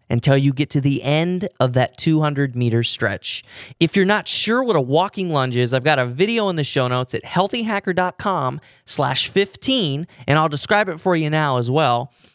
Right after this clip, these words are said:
It's just like a normal lunge. You're gonna stand straight up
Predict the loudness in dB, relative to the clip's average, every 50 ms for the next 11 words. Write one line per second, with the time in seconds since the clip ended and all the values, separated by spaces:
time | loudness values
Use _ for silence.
0 | _ _ -2 -2 -2 -2 -6 -6 -2 0 2 2 2 2 0 -4 -8 -4 -2 -2
1 | -2 -2 -2 -4 -4 -2 -2 0 0 0 0 0 0 -2 -2 -2 0 0 0 0
2 | -2 -2 -6 -4 -4 -2 -2 -2 -4 -4 -2 0 0 0 0 -2 -4 -6 -12 _
3 | _ _ -6 -4 -4 -2 -2 0 0 2 2 2 2 0 0 -2 -8